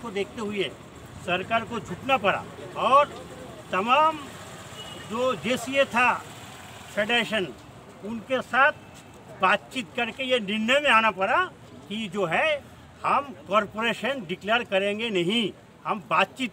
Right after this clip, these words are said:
करके इसका हल करेंगे। एक meeting जो है हाई level committee का हुआ था, उसमें भी उन्होंने statement दिया था कि हम किसी भी हालत में बिना आपको पूछे, स्टेक होल्डर को बिना पूछे हम हड़ताल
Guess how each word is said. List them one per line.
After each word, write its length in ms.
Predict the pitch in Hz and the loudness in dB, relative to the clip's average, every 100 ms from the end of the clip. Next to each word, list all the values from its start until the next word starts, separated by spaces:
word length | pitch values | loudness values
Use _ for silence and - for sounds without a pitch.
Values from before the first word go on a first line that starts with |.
| - | -2
करके 260 | 214 202 240 | -2 -2 -6
इसका 260 | 196 247 | -4 -2
हल 180 | 151 220 | 0 0
करेंगे। 400 | 190 170 147 123 - - - - 180 | 2 0 -2 -6 -12 -18 -18 -14 2
एक 260 | 233 285 233 | 4 4 2
meeting 440 | 226 247 277 302 277 - - - - - | -4 -2 -4 -4 -8 -14 -18 -20 -20 -4
जो 140 | 262 247 | 2 4
है 220 | 190 285 294 - - - | 4 4 0 -6 -16 -2
हाई 140 | 226 | 2
level 280 | 269 262 277 | 4 6 6
committee 320 | 240 240 247 254 | 4 0 -2 -2
का 100 | 233 | 0
हुआ 260 | 202 254 277 | 4 4 4
था, 180 | 277 349 339 - - - - | 4 4 0 -10 -16 -16 -12
उसमें 340 | 233 - 277 294 | -10 2 4 4
भी 100 | 277 | 2
उन्होंने 400 | 277 277 277 254 | 2 2 2 0
statement 460 | - 285 311 320 | 2 2 2 0
दिया 180 | 277 269 | 4 2
था 160 | 247 254 359 349 - | 4 2 0 -4 -2
कि 60 | |
हम 140 | 240 269 | 0 0
किसी 300 | - 240 277 | -4 -8 -6
भी 140 | 311 | 0
हालत 300 | 240 220 285 370 | 2 4 2 4
में 160 | 285 208 | 2 2
बिना 280 | 190 269 339 | 0 2 6
आपको 340 | 269 262 - 277 | 6 4 4 4
पूछे, 460 | 240 247 254 330 349 - - - | 2 0 4 4 4 -4 -20 -10
स्टेक 320 | 214 - 294 | -10 4 4
होल्डर 320 | 226 277 294 | 6 6 6
को 120 | 294 285 | 4 -2
बिना 300 | 214 262 302 | -2 0 0
पूछे 280 | 254 262 302 | 0 0 2
हम 140 | 285 | 2
हड़ताल 420 | 214 - 262 302 | -2 2 4 4